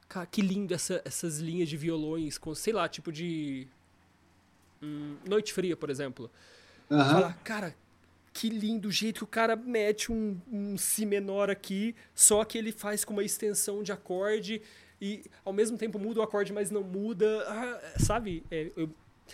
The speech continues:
Speaker 1: eu me lembro de ouvir sempre com essa com esse olhar de, cara, isso tem, tá muito lapidado, tá muito bem feito. E a hora que você pega, por exemplo, o Bruno entrando,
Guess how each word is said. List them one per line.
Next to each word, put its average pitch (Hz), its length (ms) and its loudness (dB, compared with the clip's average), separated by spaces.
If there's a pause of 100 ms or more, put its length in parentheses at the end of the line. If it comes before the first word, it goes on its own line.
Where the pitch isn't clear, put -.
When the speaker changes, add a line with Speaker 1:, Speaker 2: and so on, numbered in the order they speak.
(680)
Speaker 1:
eu 170 420 4 (100)
me 180 180 0
lembro 180 380 2
de 151 320 -4 (400)
ouvir 170 580 0 (640)
sempre 208 440 -2
com 185 200 0
essa 160 600 -2 (760)
com 160 80 0
esse 156 180 0
olhar 160 280 2
de, 147 180 -6
cara, 180 300 2
isso 143 200 -6
tem, 165 320 -4 (540)
tá 156 80 0
muito 156 220 -2
lapidado, 156 800 -4 (160)
tá 151 100 -2
muito 147 260 -8
bem 156 200 -6
feito. 139 680 -8 (640)
E 156 140 2
a - 20 6
hora 156 80 4
que 156 80 -4
você 190 120 0
pega, 190 180 0
por 220 160 0
exemplo, 190 300 -2
o - 20 -6
Bruno 175 460 0
entrando, 156 680 -2